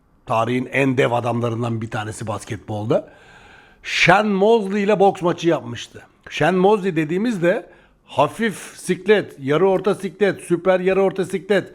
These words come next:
üç ayrı siklette dünya şampiyonu olmuş bir boksör. Onunla iyi döneminde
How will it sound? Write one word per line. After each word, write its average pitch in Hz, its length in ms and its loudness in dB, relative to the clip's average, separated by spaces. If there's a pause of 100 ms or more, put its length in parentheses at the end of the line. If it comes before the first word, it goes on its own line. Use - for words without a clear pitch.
(320)
üç 196 200 2
ayrı 196 280 4
siklette 180 800 0 (380)
dünya 170 400 6
şampiyonu 185 460 2
olmuş 190 320 0
bir 165 180 0
boksör. 170 420 2 (200)
Onunla 196 680 2 (600)
iyi 180 240 2
döneminde 190 680 2